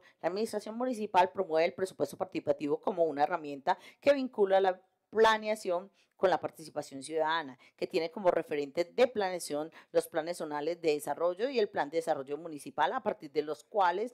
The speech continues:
se identifican las sos-, solis-, soluciones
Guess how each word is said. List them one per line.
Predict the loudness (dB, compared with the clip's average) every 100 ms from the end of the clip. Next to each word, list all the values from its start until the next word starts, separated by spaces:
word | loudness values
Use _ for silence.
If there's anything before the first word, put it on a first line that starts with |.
| -12 _
se | 0
identifican | 2 0 -2 -8 -4 2 4
las | 4 0
sos-, | -14 -2 2 2 -2 -18 _ _ _
solis-, | 2 4 4 -4 -6 -8 -16 _ _
soluciones | 2 2 2 -4 -2 -2 -4 -6